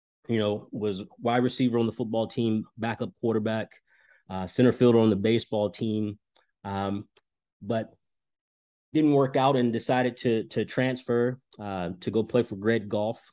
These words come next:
at, uh, University of Montevallo, uh, and that's where I finished my college baseball career. Um, didn't get a call, you know, to get drafted,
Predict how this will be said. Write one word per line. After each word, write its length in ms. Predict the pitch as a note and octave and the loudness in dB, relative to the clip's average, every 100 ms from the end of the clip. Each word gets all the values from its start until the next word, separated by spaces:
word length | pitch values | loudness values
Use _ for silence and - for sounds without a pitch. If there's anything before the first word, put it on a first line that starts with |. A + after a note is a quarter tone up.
| _ | _
at, 340 | G#2 G#2 F#2+ - - | -10 -8 -8 -10 -8
uh, 400 | G2+ F#2+ F2+ E2 | -4 -2 -2 -2
University 440 | A2+ A2 A2 G#2+ G#2 | 4 6 6 4 2
of 60 | |
Montevallo, 680 | G2+ G#2 G#2 G#2+ G2+ G#2 A#2 _ - | 2 2 2 0 0 0 -4 _ -12
uh, 40 | |
and 180 | G2+ G2 | -8 -6
that's 180 | G2 - | -6 -6
where 100 | G2+ | -6
I 40 | |
finished 340 | F#2+ G#2+ G2 - | -4 -4 -6 -4
my 100 | F#2 | -6
college 360 | - G#2 F#2+ F#2 | -2 -2 -2 0
baseball 440 | G2+ G2 - F#2 | 0 0 -2 -4
career. 440 | - F#2+ F2 G#2 - _ _ _ _ _ - | -4 -2 0 0 -4 _ _ _ _ _ -4
Um, 500 | G#2 G#2 G2+ G#2 G2+ _ _ _ _ _ G2+ | 0 2 0 -2 -10 _ _ _ _ _ -2
didn't 200 | C3 C#3 | 2 4
get 100 | C#3 | 4
a 40 | |
call, 440 | C3+ C3+ C3+ C3+ C3+ | 4 4 6 4 2
you 120 | - | -2
know, 100 | B2+ | -2
to 100 | A#2 | 0
get 160 | B2 B2 | 0 0
drafted, 600 | A#2+ A#2+ A2+ - A2+ | 0 -2 -4 -6 -8